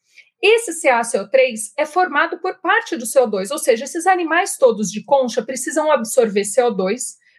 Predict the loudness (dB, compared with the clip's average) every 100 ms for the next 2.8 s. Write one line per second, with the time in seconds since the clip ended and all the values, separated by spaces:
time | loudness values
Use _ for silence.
0 | _ 0 2 0 2 2 2 -2 _ _
1 | 0 2 0 -4 -6 -2 0 2 0 0
2 | 0 -2 -4 -4 -6 -6 -8